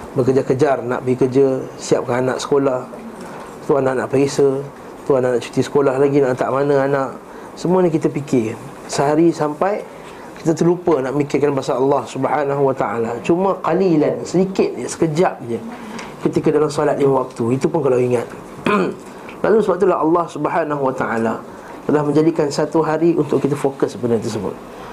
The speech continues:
Cubalah ada satu hari dalam seminggu yang kita ni tak ada fikir sangat pasal masalah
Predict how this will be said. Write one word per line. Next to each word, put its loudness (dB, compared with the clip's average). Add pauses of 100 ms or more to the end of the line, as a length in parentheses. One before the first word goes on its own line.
(320)
Cubalah 2
ada 0
satu 2
hari 2
dalam 2
seminggu 2
yang 4
kita 2
ni 0
tak 0
ada 0
fikir 0
sangat 0
pasal 0 (480)
masalah 0